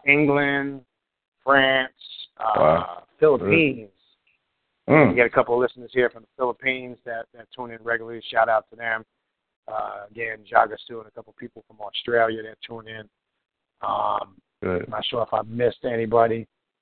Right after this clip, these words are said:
Speaker 1: uh, but we, we appreciate our international listeners. Uh, I know it's been
Speaker 2: Indeed.
Speaker 1: a few weeks. I try to acknowledge them every couple of weeks. I forget sometimes. Uh, but Jaga Sue from Australia types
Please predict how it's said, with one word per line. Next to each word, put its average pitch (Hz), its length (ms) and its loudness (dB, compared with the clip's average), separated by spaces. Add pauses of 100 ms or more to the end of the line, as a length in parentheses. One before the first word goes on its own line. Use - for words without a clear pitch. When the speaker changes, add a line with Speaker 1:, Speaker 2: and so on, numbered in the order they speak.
(320)
Speaker 1:
uh, 113 320 6
but 117 140 0
we, 131 160 4
we 127 260 2
appreciate 139 480 2
our 123 160 4
international 117 580 0
listeners. 113 560 0 (720)
Uh, - 60 -6
I 113 160 2
know 117 140 4
it's 90 80 2
been 87 80 2
Speaker 2:
Indeed. 113 140 0
Speaker 1:
a - 40 -14
few 113 140 -2
weeks. 113 300 -2 (420)
I 120 100 0
try 135 240 6
to 117 60 2
acknowledge 113 460 2
them 113 140 -10
every 104 160 -4
couple 113 280 -2
of 110 60 -12
weeks. 107 200 -20
I 104 100 0
forget 113 380 -6
sometimes. 107 480 -4 (440)
Uh, 135 180 6
but 131 120 2
Jaga 170 380 2
Sue 190 160 2
from 156 160 2
Australia 139 480 0
types 127 320 0